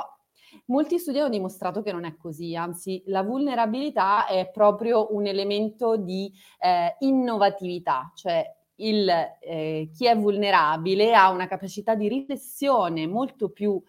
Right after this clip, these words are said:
ehm, profonda degli altri e quindi anche di porsi domande, di guardare a, eh, soluzioni diverse.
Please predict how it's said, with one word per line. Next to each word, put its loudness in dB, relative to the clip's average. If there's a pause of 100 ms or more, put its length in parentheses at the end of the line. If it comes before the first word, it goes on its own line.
(260)
ehm, 0
profonda 0
degli -2
altri 0
e -8
quindi -2
anche -4
di -4
porsi -4
domande, -2
di -6
guardare 6
a, 6
eh, -2
soluzioni -4
diverse. -8